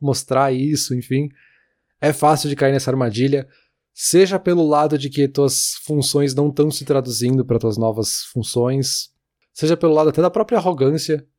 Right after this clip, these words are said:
de tu tá achando que sabe alguma coisa e no fundo tu não sabe. E aqui eu tô falando da arrogância sem malícia, né? De tu não perceber que tu tá sendo incompetente. Então, enfim, é muito fácil tu cair nesse lado.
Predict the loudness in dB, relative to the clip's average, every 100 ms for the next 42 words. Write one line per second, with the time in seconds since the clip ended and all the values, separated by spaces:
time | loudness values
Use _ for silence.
0 | _ -6 -4 -2 0 0 0 0 0 0
1 | -2 -2 0 2 2 0 -4 0 0 2
2 | 0 -2 -2 -4 -2 -2 -4 -2 -2 -2
3 | -8 -12 _ _ _ -4 0 2 2 0
4 | 0 0 0 -2 0 0 0 -2 0 0
5 | 2 0 0 -2 -4 -6 -8 -4 -2 0
6 | -2 0 0 0 -2 _ _ _ -4 -4
7 | -2 -2 -2 -4 -4 -2 -2 0 -2 -2
8 | -2 -4 -2 0 0 -2 -4 -2 0 -2
9 | -6 -4 0 0 0 -4 0 0 0 -4